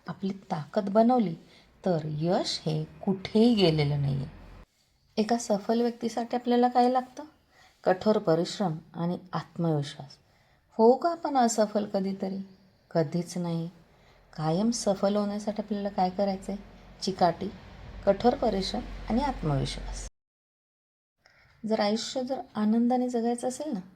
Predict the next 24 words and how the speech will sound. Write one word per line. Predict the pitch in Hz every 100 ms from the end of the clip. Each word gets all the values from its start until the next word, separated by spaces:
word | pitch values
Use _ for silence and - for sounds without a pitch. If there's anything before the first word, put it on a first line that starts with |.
| _ _ _ _ _
तर | 240
कोणत्याच | 240 - 262 254 240 - 277 311 - -
माणसांवर | 269 226 196 - 196 185
आणि | 185 185
गोष्टींवर | 190 185 185 - 185 180
लक्ष | 180 180 -
केंद्रित | 180 185 180 180 185
न | 185 185
करता | 190 190 156 151 - - - _ _
आपलं | - - 214
लक्ष | 226 208 196 - 160
फक्त | 180 - -
आपल्या | 185 - 165 160
ध्येयांवरती | 160 156 185 180 185 180 180 170
केंद्रित | 165 147 143 139 -
करायचं | 143 143 -
आहे, | 156 - - - _ _
तरच | 233 233 247 247
आपण | 220 175 165 165 - -
आनंदी | 175 180 185 185
आयुष्य | 185 160 160 - 165
जगू | 160 156 156
शकतो. | 156 - 151 - 156 143 - - _ _ _
नाहीतर | 170 170 180 175 180